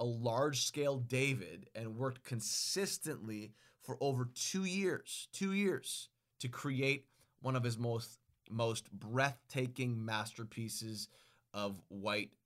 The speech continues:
marble that we still to this day, uh, marvel over, you know, and without sleep, they say. Some, some people describe it as his process. Sometimes with,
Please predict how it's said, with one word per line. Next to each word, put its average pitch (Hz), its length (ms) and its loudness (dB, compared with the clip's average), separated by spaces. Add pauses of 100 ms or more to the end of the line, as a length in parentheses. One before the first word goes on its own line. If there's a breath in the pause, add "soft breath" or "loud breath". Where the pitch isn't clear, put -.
(100)
marble 101 640 0
that 120 200 -4
we 151 80 0
still 170 300 2
to 156 180 -4
this 139 220 -2
day, 139 840 -4 (440 soft breath)
uh, 107 380 0
marvel 127 720 2
over, 92 400 -6
you 110 80 -6
know, 107 160 -2
and 113 100 -2
without 127 460 0
sleep, 160 480 -2
they 127 140 0
say. 113 240 -2
Some, 120 340 0 (260 loud breath)
some 127 280 0
people 120 240 -2
describe 123 560 2
it 120 100 2
as 101 300 -2
his 107 180 -4
process. 127 760 0
Sometimes 117 400 -4
with, 107 180 -6